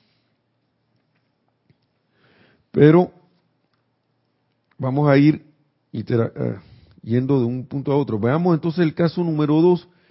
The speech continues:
que es cuando uno a propósito y deliberadamente utiliza mal el poder. Le voy a poner un ejemplo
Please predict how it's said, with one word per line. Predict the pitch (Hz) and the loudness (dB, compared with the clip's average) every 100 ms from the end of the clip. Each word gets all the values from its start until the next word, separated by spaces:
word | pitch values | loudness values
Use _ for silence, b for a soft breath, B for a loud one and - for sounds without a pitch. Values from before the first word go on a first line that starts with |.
| _ _ _ _ _ _ _ _ | _ _ _ _ _ _ _ _
que | - 143 | 0 0
es | |
cuando | 151 160 139 123 113 _ | 2 -2 0 -2 -4 _
uno | 151 156 170 | -8 -4 0
a | 156 | 0
propósito | 127 110 156 151 151 139 147 | -2 -4 -4 -6 -8 -4 -2
y | 127 | 0
deliberadamente | 113 113 110 120 123 123 123 120 131 135 _ _ _ _ _ _ _ _ _ _ | 0 0 0 0 -2 -4 -6 -6 -8 -8 _ _ _ _ _ _ _ _ _ _
utiliza | - 101 107 110 - 120 110 _ _ | -10 -4 -2 -2 -2 -2 -2 _ _
mal | 107 104 | -6 -4
el | 104 90 | -4 -6
poder. | - 90 - - _ _ _ _ _ _ _ _ _ _ _ _ _ _ | -12 -16 -18 -20 _ _ _ _ _ _ _ _ _ _ _ _ _ _
Le | 110 | -2
voy | 131 | -2
a | |
poner | 131 139 | 0 0
un | 143 143 | 0 0
ejemplo | 135 151 135 147 147 | 0 0 -2 -4 -6